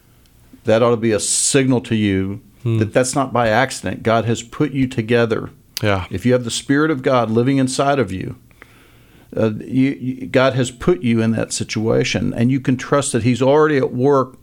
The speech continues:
Speaker 1: somewhere in this other person's life.
Speaker 2: Yeah.
Speaker 1: And, and so then you start looking for, well, where might that be? And of course, one of the first places you can start is with how God has designed that person, their giftedness, as we would call it.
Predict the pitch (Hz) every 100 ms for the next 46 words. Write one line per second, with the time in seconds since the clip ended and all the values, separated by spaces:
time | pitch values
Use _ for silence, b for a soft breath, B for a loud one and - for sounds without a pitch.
0 | _ - - - _ - - - 151 160
1 | 117 113 113 120 117 113 120 117 113 107
2 | 104 104 95 117 123 110 - - - B
3 | B B B 98 92 120 127 123 117 113
4 | 139 117 127 175 196 185 - 123 117 123
5 | 123 113 - 110 113 110 110 117 127 160
6 | 151 151 147 135 135 113 160 104 95 -
7 | b b b b - 107 - 110 - 120
8 | 113 101 123 131 - 104 98 98 113 107
9 | 95 - 98 104 - - B B - 104
10 | 95 104 98 113 110 104 104 101 95 101
11 | 92 127 170 113 - - 95 - - -
12 | B B B B 95 92 131 123 92 90
13 | 95 90 104 95 87 - 95 104 -